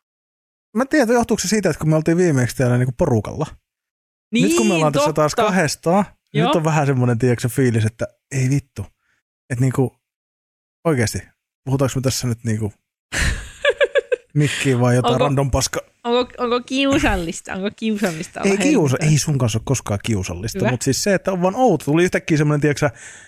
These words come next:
Speaker 1: tuli semmoinen niinku tosi vahva sisäistys siitä, että niin me tosiaan ollaan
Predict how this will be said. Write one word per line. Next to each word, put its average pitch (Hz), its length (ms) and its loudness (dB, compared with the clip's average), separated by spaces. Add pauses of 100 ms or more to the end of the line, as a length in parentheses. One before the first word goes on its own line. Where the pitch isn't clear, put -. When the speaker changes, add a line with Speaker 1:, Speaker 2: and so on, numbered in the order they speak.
(300)
Speaker 1:
tuli 170 160 2
semmoinen 165 280 2
niinku 156 200 0 (140)
tosi 170 480 0
vahva 139 280 2
sisäistys 135 580 0
siitä, 117 280 2
että 117 120 -2
niin 123 100 2
me 117 60 0
tosiaan 120 320 0
ollaan 107 420 2